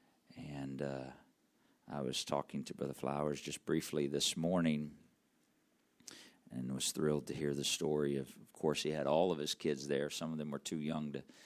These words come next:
be campers, so they had to sort of be carried around different places and different times, and, but it allowed them to be there as counselors and workers, and, and, uh,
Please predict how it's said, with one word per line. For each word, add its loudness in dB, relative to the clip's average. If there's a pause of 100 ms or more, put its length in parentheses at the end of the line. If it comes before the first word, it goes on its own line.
(200)
be -2
campers, 0
so -2
they 0
had -2
to 2 (1500)
sort -2
of -4
be 0
carried 6
around 0
different -6
places 2
and -2
different -6
times, -2
and, -2
but 0
it 0
allowed -2
them 0
to -4
be -2
there -2
as -4
counselors -4
and -2
workers, 2
and, -4 (1900)
and, -4
uh, -6